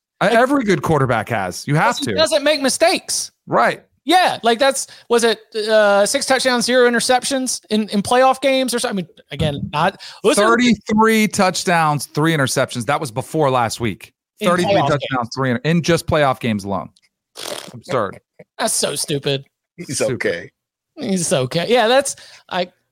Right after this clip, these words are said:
Speaker 2: I don't know. Brock Purdy hits on eighteen. Brock, Brock Purdy <laughs> in Vegas at a blackjack table going into Super Bowl.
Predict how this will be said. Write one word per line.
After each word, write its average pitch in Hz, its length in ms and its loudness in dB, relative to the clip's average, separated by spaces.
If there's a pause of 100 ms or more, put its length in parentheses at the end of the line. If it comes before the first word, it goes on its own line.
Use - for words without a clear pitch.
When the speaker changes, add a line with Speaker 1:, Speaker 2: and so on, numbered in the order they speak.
(460)
Speaker 2:
I 165 140 -8
don't 131 120 -8
know. 104 180 -14 (200)
Brock 190 260 2
Purdy 202 220 2
hits 185 260 0
on 175 120 0
eighteen. 160 460 -2
Brock, 202 280 0
Brock 214 300 0
Purdy 214 560 2 (140)
<laughs> - 100 -20
in 196 200 2
Vegas 170 720 0 (260)
at 170 120 0
a 185 40 0
blackjack 180 560 0
table 160 400 -2
going 175 280 2
into 170 180 -2
Super 175 320 -2
Bowl. 139 360 -2